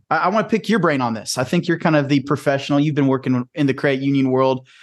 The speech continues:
for a while, and you've managed teams, award-winning branches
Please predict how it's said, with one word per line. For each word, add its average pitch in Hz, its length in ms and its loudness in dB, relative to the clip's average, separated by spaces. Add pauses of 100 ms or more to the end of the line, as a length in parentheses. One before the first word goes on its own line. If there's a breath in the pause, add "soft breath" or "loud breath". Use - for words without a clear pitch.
(100)
for 165 180 -2
a 151 80 2
while, 147 440 0
and 143 360 -4
you've 165 320 2
managed 165 580 0
teams, 175 420 -2
award-winning 165 640 0
branches 151 640 -2